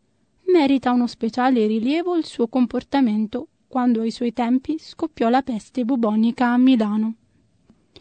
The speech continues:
Il Giussano racconta che San Carlo, nel luglio del millecinquecentosettantasei, addolorato perché in città si davano spettacoli teatrali,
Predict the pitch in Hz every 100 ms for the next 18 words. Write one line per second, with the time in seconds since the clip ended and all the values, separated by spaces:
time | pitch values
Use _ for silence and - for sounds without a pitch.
0 | _ 392 415 302 247 - 220 233 269 -
1 | _ 330 370 - 240 226 226 262 - 320
2 | - 349 320 285 214 214 226 - - 233
3 | 214 233 285 254 202 208 240 269 220 226
4 | 220 240 254 269 262 214 208 - 220 220
5 | - - 220 226 262 _ _ _ _ _
6 | - 277 277 262 247 208 247 208 226 -
7 | 247 247 240 233 - 226 233 - 226 226
8 | 254 233 214 - - 226 240 247 247 226
9 | 220 233 226 247 233 214 214